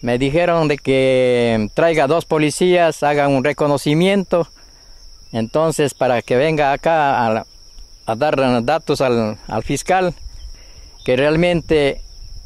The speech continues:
vivo medio descontrolado porque cuando la pérdida tuvo Orfa Sarmiento, aquí mismo en el local, en el sector Lenta,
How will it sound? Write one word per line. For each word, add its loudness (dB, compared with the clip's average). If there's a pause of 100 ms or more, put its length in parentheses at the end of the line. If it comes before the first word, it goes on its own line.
(300)
vivo 2
medio 2
descontrolado 0
porque 0 (580)
cuando 0
la 0
pérdida 2
tuvo 0
Orfa 0
Sarmiento, 0
aquí -2
mismo -2
en 2
el 0
local, 0
en 0
el 0
sector -2
Lenta, 0